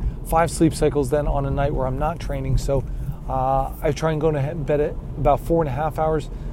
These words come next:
before I know when he'll get up, which is usually something like right away after I put him down. Uh, but then, I, well, half hour or so,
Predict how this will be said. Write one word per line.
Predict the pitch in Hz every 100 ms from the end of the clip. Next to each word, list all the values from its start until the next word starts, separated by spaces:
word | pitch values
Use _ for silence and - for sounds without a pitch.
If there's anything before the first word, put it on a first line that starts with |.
| - - - -
before | 147 - 165
I | 147
know | 151 156
when | 147 147
he'll | 127 139
get | 143
up, | 147 143 - -
which | 139
is | 131 131
usually | 143 143 127
something | - 139 147
like | 139 123
right | 110 127 143
away | 131 117 127 143 143
after | 135 - 131
I |
put | 120 151
him | 123 120 117
down. | 123 139 139 - - - -
Uh, | 135 135 127 123 120
but | - - - 156
then, | 160 156 147 - - - - -
I, | 151 147 151
well, | 156 185 160 151 185 - - - - 151
half | 160 165 156
hour | 147 147
or |
so, | 139 151